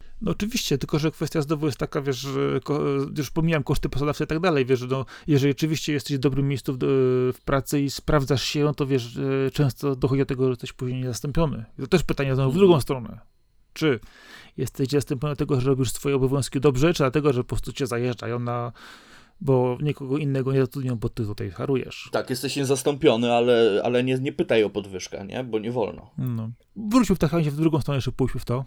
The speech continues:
Speaker 1: bo tak naprawdę te wszystkie stany o-, obniżenia różnego typu, wiesz, e, kondycyjnego i psychicznego wpływają bardzo mocno właśnie na ludzi, e,
Speaker 2: To
Speaker 1: i na
Speaker 2: tak zwane
Speaker 1: pracowników.
Speaker 2: bateryjki, jak ci się rozładowują, prawda? To jak się mówi, że jedzie na wakacje,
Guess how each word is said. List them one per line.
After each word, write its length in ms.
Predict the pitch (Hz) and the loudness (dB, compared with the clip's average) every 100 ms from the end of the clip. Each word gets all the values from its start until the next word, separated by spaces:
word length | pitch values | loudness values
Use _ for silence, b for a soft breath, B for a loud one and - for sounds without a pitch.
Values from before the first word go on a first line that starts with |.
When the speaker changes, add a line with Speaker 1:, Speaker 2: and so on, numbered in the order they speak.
| - | -4
Speaker 1:
bo 120 | 147 | -2
tak 120 | 156 | 0
naprawdę 340 | 156 175 170 165 | 0 0 0 -2
te 200 | 160 151 | -2 -4
wszystkie 340 | - - 151 | -8 -8 -6
stany 480 | - 151 135 135 143 | -4 -4 -4 -4 -4
o-, 80 | 147 | -2
obniżenia 640 | 139 139 127 139 123 123 | 0 2 2 2 -2 -4
różnego 320 | 120 135 127 | -4 -2 0
typu, 240 | 135 123 120 | -2 -4 -2
wiesz, 220 | 117 143 | -2 0
e, 160 | 127 | 0
kondycyjnego 680 | 123 135 135 143 131 131 131 | 2 2 2 0 -2 2 4
i 60 | 123 | 4
psychicznego 560 | - 127 - 139 165 | 0 -6 -10 -8 -8
wpływają 440 | 147 139 131 131 127 | -6 -6 -4 -4 -4
bardzo 240 | 127 120 | -2 -2
mocno 280 | 110 - 110 | -6 -8 -12
właśnie 240 | 107 - | -12 -12
na 60 | 123 | -8
ludzi, 300 | 117 139 196 B B B B B | -6 -4 -6 B B B B B
e, 180 | 147 143 | -4 -4
Speaker 2:
To 140 | - | -2
Speaker 1:
i 20 | 170 | -2
na 40 | |
Speaker 2:
tak 100 | 156 | 0
zwane 0 | |
Speaker 1:
pracowników. 260 | 156 147 135 | 2 4 4
Speaker 2:
bateryjki, 460 | 147 151 131 - | 6 6 6 2
jak 120 | 120 - | 0 -2
ci 100 | - | -4
się 120 | 123 | -2
rozładowują, 720 | 117 113 110 107 104 95 98 | -2 -2 0 0 -2 -8 -8
prawda? 380 | 101 113 147 160 | -10 -4 0 0
To 120 | 135 | -2
jak 120 | 120 123 | -6 -6
się 180 | 120 107 104 - | -10 -12 -16 -14
mówi, 200 | 123 107 | -10 -6
że 120 | 113 | 0
jedzie 180 | 117 113 | 0 0
na 100 | 117 | 0
wakacje, 440 | 107 - 120 127 | 0 0 0 0